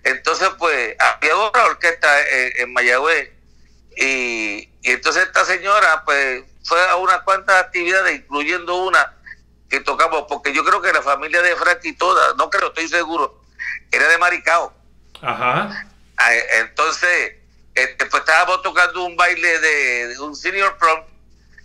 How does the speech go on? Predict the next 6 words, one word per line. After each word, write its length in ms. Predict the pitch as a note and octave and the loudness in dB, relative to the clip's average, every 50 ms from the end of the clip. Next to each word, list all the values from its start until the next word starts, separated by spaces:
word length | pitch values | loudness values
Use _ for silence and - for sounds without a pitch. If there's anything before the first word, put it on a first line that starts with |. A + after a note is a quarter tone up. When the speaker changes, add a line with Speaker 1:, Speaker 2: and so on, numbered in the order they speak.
| - - - | -20 -8 -2
Speaker 1:
en 200 | C3 B2+ C3+ C#3+ | 0 0 0 2
Maricao 720 | C#3+ D3 D3 D3+ D3+ C3+ E3+ E3 D#3+ D#3 D3+ D3+ D3+ - - - - _ _ _ - - _ - | 2 2 2 2 0 0 0 2 2 2 0 -2 -8 -14 -18 -20 -20 _ _ _ -20 -16 _ -2
y 60 | C3+ | -2
ella 280 | D3 C#3+ D3 D#3+ E3+ | 0 0 0 -2 -2
estaba 280 | E3+ - - E3+ E3 E3 | -4 -2 0 2 2 2
allí. 220 | D#3+ F3 A#3+ C#4+ | 0 -2 -6 -14